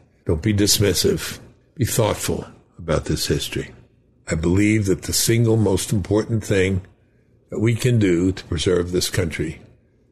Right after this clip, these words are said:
is to tell our story well and tell our story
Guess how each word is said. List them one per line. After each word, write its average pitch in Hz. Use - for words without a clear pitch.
is -
to -
tell 87
our 85
story 78
well 82
and 82
tell 80
our 80
story 76